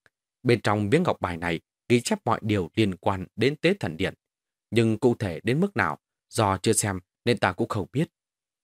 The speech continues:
Nghe lời giới thiệu của Đường Huệ, những ánh mắt vốn nghi hoặc bỗng trở nên sôi sục, đặc biệt là những kẻ sắp sửa tham gia tế thần điện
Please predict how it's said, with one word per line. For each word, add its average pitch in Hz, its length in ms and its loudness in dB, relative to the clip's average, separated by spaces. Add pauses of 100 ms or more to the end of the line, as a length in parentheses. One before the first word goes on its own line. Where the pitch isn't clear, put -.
(640)
Nghe 190 120 4
lời 156 160 6
giới 170 160 2
thiệu 110 240 4
của 107 160 2
Đường 98 260 -4
Huệ, 90 240 -2 (440)
những 107 160 0
ánh 113 180 0
mắt 139 160 -2
vốn 123 340 0
nghi 101 180 -2
hoặc 90 200 -4 (160)
bỗng 139 320 0
trở 107 100 2
nên 90 220 -6
sôi 90 240 -4
sục, 92 200 -2 (460)
đặc 156 160 2
biệt 139 240 4
là 139 80 0
những 131 180 -2
kẻ 85 320 -4
sắp 202 220 -4
sửa 80 320 -4
tham 95 240 -6
gia 85 240 -6
tế - 180 -2
thần 98 220 -6
điện 92 180 -2